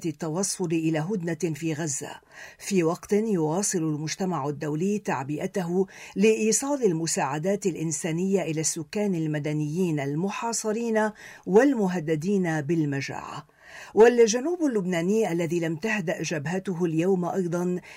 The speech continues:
ليس بحال أفضل، فوتيرة التوتر آخذة بالارتفاع. وفيما يؤكد حزب الله أن التصعيد بالتصعيد،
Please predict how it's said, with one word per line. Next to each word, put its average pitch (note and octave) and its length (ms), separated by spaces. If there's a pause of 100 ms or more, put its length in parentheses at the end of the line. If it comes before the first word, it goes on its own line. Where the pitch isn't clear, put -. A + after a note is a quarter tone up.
(120)
ليس G#3+ 480
بحال E3 800
أفضل، D3 540 (380)
فوتيرة E3 840
التوتر F#3+ 760 (340)
آخذة A3+ 600
بالارتفاع. E3+ 1120 (280)
وفيما E3 600
يؤكد G3 520
حزب G3+ 340
الله G3+ 460 (100)
أن E3+ 140
التصعيد D#3+ 760 (360)
بالتصعيد، F#3+ 1080